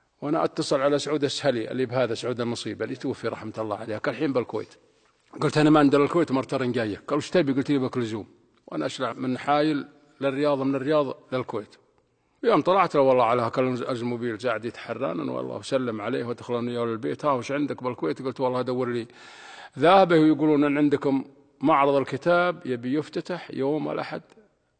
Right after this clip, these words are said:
بعد أربعة أيام، ثلاثة أيام." قال: "أنا أشتغل على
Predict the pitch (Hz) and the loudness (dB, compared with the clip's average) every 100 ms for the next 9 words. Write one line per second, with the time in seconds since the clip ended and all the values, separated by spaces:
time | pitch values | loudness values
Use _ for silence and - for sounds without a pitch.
0 | - 127 127 135 127 127 120 110 156 123 | -6 -6 -4 -4 0 0 -2 -4 -4 -4
1 | 110 101 - - 107 _ _ _ _ _ | -4 -6 -10 -14 -16 _ _ _ _ _
2 | - 175 180 165 160 - - 147 143 131 | 4 6 6 6 4 0 -2 2 2 4
3 | 147 139 135 | 4 4 2